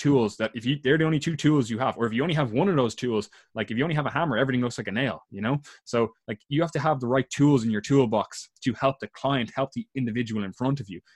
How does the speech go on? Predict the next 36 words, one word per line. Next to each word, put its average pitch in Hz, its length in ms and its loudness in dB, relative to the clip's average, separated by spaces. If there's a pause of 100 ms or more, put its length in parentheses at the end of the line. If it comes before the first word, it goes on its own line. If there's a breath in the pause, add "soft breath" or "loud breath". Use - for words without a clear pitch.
And 110 80 -2
that's 143 120 -2
the 165 60 -4
same 143 220 -2
if 117 80 -6
you're 113 100 -4
coaching 123 380 -4
yourself. 101 440 -6 (280 soft breath)
Like, 110 180 -4 (260)
i-, 143 280 -10
if 147 180 -6
you 156 140 6
are 143 120 6
looking 127 300 -2
at 113 100 -4
this 113 120 -10
and - 60 -12
you're 104 180 -6
like, - 100 -14
"Oh, 127 160 -2
well, 104 240 -6 (180)
this 143 200 -6
guy, 110 180 -4
I 95 80 -8
lo-, 123 260 -2
I 117 80 -2
like 123 220 -2
his 123 200 -4
physique, 110 460 -4 (200)
I'm 123 100 -4
just 120 100 -6
gonna 117 120 -8 (100)
copy - 140 -8
what 104 160 -6
he 160 120 -4
does." 98 300 -4